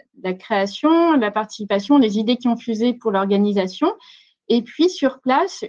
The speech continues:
une ambiance vraiment, euh, conviviale, chaleureuse et le mélange.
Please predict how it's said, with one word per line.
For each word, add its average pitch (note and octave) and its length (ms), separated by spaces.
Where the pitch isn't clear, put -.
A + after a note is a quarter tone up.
une A3+ 160
ambiance A#3+ 440
vraiment, B3+ 840
euh, G3+ 460
conviviale, C4 760
chaleureuse A#3+ 720
et A3+ 100
le A#3 140
mélange. A3 480